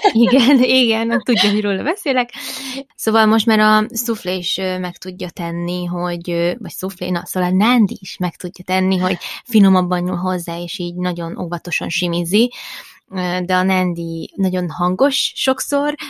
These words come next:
Speaker 2: meg nagyon hirtelen a Nórához képest, és a Szuflé meg ettől megijed. Úgyhogy
Speaker 1: Mhm.
Speaker 2: most ezt a két, két dolgot próbáljuk közelíteni egymáshoz. Szerintem minél nagyobbak lesznek a gyerekek, annál,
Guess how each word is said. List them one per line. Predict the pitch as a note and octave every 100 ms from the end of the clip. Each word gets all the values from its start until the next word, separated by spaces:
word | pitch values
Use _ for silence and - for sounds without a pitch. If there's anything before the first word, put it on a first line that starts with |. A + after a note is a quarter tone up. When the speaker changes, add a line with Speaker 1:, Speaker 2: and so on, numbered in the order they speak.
| -
Speaker 2:
meg | F#3 F3 F3
nagyon | F3+ F3 F3 -
hirtelen | A3 G3 A#3+ B3 C4 C4+ C#4 - -
a | - G#3
Nórához | G#3 G#3+ A3+ A#3+ -
képest, | A#3+ A#3+ B3+ A#3+
és | - G3 -
a |
Szuflé | G3 G3+ - F#3+
meg | F#3+ F#3
ettől | G#3 - F3
megijed. | E3+ D#3 - - - - - - -
Úgyhogy | - G#3 G#3
Speaker 1:
Mhm. | G#3
Speaker 2:
most | -
ezt | A3+ -
a |
két, | - C#4 A3+ G3+ - G#3
két | - A3+
dolgot | G3 F#3+ F3+ -
próbáljuk | F#3+ F3+ F3 -
közelíteni | F#3 F3 F3+ F3+ F3 F3
egymáshoz. | F#3 G#3 G#3 A3 G#3+
Szerintem | A3 A3
minél | A#3+ B3 A3+
nagyobbak | G#3 G#3 F#3+ -
lesznek | F#3+ F3+ F3
a |
gyerekek, | F3+ G#3+ G#3+ G#3 G3+
annál, | F#3+ F#3 F3 E3+ E3